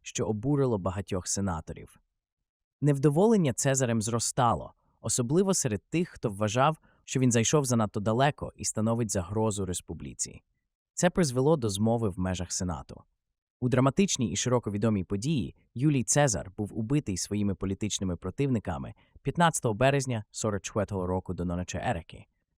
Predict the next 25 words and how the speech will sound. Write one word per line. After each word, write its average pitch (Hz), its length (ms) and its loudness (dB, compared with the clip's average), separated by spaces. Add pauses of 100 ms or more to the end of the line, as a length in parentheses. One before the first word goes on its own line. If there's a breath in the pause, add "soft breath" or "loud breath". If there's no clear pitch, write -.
(160)
у 113 80 -2
день, 135 400 2 (100)
що - 260 -2
увійшов 101 420 -2
в 87 40 -10
історію 101 500 0
як 87 260 -6
Іди 101 200 -2
Березневі. 85 640 -4 (640)
Убивство 139 440 4
було 107 220 2
жорстоким. 95 680 -2 (320)
Цезаря 156 440 4
зарізала 110 460 0
група 92 300 -4
сенаторів, - 640 -2 (340)
і 131 60 -4
серед 127 280 2
змовників 175 600 2
був 131 200 -2
навіть 120 320 0
його 107 160 0
прийомний 101 460 0
син 95 280 -2
Брут. 98 400 -6